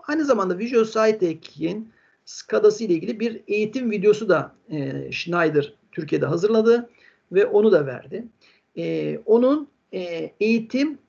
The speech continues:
manueli var. Visual Cytec Configuration Training Manual.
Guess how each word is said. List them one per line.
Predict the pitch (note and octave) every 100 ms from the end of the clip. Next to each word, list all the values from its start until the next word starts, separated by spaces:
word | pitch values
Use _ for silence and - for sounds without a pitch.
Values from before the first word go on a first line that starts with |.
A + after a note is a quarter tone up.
| _ _ _ -
manueli | F#3+ F#3+ G#3+ A#3 A#3 G3+
var. | C#3 - -
Visual | D#3+ F3+ G#3+ G#3+
Cytec | A3 G#3+ G#3+
Configuration | G#3 G3 G3+ B3 A3+
Training | - G#3 A#3+ A#3 G3+
Manual. | D#3+ D3 B2+ A2